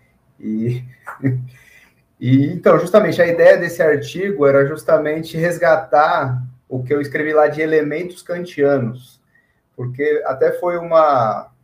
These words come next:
quem leu o artigo, eu, tem algumas ironias, e, e as, e as ironias dizem respeito ao que tem de herança kantiana, por um lado,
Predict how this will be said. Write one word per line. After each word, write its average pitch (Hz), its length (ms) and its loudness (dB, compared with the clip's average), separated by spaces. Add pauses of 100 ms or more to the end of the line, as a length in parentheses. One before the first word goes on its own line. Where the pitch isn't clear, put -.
(200)
quem 160 200 -6
leu 165 300 -2
o 139 80 2
artigo, 135 840 -4 (720)
eu, 127 360 -8 (100)
tem 151 120 4
algumas 165 400 2
ironias, 156 960 -4
e, 107 460 -10 (280)
e 110 80 -6
as, 117 300 -4
e 131 100 -2
as 131 180 0
ironias 147 540 -2
dizem 165 260 -10
respeito 151 760 -4 (260)
ao 135 240 2
que 180 100 -10
tem 180 300 -8
de 147 600 -4
herança 170 540 2
kantiana, 151 960 -2
por 123 100 -4
um 120 140 -2
lado, 156 480 0